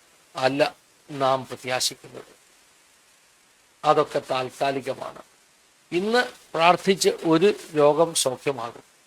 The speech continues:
നാളെ മറ്റൊരു രോഗം വരും. ഇന്ന് പ്രാർത്ഥിച്ച് ഒരു പ്രതിസന്ധിയിൽ നിന്ന് നാം പുറത്തു വരും, നാളെ പിന്നെയും മറ്റു പ്രതിസന്ധികൾ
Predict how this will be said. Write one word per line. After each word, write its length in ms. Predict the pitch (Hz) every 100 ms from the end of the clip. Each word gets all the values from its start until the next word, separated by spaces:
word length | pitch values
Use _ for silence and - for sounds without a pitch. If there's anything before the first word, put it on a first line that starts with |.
| _ _ _ _ _
നാളെ 380 | 139 135 135 139 - - _ _ 139
മറ്റൊരു 360 | 131 - 139 127 123
രോഗം 260 | 123 127 123
വരും. 200 | 135 - _ _ _ _ _ _ 165
ഇന്ന് 220 | 214 247 262 - 165
പ്രാർത്ഥിച്ച് 540 | 175 190 196 208 214 214 185
ഒരു 140 | 226 240
പ്രതിസന്ധിയിൽ 580 | 180 180 185 190 185 185
നിന്ന് 180 | 175 180 180
നാം 100 | 156 139
പുറത്തു 260 | 143 143 160
വരും, 180 | 139 135 - - 131
നാളെ 280 | 127 143 180 185
പിന്നെയും 380 | 147 151 170 160 - - - 139
മറ്റു 200 | 131 - 147
പ്രതിസന്ധികൾ 540 | 131 139 131 139 143